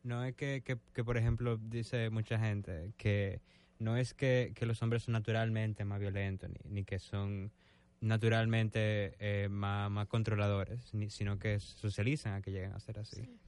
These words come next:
Speaker 2: exactamente. Sí, eso era algo de lo que te quería decir ahorita, de que antropólogos, inve-, incluso Humberto Maturana, lo que es Marshall, lo que es Bernard Chappell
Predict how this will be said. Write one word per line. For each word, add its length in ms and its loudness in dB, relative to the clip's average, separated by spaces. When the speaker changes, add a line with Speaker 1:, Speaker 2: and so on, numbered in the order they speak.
Speaker 2:
exactamente. 840 -12
Sí, 380 -14
eso 420 -12
era 220 -10
algo 260 -12
de 120 -12
lo 80 -14
que 100 -16
te 100 -20
quería 240 -14
decir 300 -14
ahorita, 440 -16
de 180 -14
que 540 -14
antropólogos, 1160 -10
inve-, 320 -10
incluso 540 -10
Humberto 320 -12
Maturana, 760 -10
lo 200 -12
que 400 -8
es 220 -14
Marshall, 760 -12
lo 140 -12
que 260 -12
es 200 -16
Bernard 420 -12
Chappell 520 -14